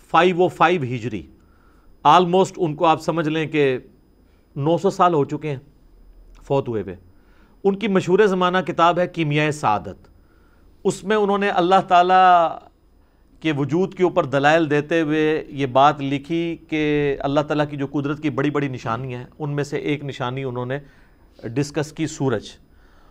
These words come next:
اس میں وہ لکھتے ہیں کہ سورج جو ہے یہ زمین سے ایک سو ساٹھ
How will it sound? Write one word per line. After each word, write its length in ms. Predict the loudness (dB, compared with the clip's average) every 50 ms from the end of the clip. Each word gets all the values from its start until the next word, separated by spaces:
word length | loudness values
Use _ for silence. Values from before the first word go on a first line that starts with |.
| _ -20 -12 _
اس 180 | -8 -6 -2 -2
میں 80 | 0
وہ 120 | 2 2 2
لکھتے 340 | 2 0 -2 -2 -2 -2 0
ہیں 140 | 0 -2
کہ 160 | -2 -2 -4 -4
سورج 520 | -4 -6 -4 -2 2 4 4 4 4 2
جو 100 | 2 4
ہے 120 | 4 4
یہ 140 | 2 2 -2
زمین 420 | -2 -2 -4 -4 -4 -4 -4 -6 -6
سے 220 | -6 -4 -4 -4 -2 0
ایک 260 | 2 2 2 0 -2
سو 180 | -4 -4 -4
ساٹھ 600 | -2 -4 2 4 6 8 8 8 8 6 4 2